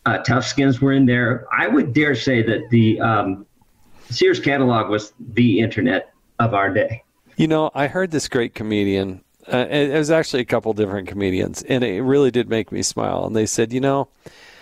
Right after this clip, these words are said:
Speaker 2: back in the day, everybody who was rich Well, everybody had a, everybody had a horse,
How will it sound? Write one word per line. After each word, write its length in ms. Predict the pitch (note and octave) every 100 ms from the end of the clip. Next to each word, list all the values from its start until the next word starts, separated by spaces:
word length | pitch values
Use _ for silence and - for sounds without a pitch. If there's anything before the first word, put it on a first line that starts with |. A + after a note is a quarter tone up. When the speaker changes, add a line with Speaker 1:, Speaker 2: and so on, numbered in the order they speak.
| - _ -
Speaker 2:
back 260 | G3+ G#3
in 80 | F#3
the 80 | B2
day, 480 | A2 A2 G#2+ G#2 G#2+ - _ _ _
everybody 720 | E3+ G3 G#3+ D3+ D3 D3 C3 -
who 140 | A2+
was 220 | B2 G#2
rich 600 | G2+ A2 A#2+ - - - - _ _ _ - - -
Well, 180 | E3+ -
everybody 520 | E3+ G3 D#3+ C3+ B2+
had 240 | G#2+ A2+ G2
a, 120 | F2+ -
everybody 500 | - E3 D#3 A2+ G2+
had 160 | F#2+ F#2
a 60 |
horse, 580 | E2+ - D#2+ - - -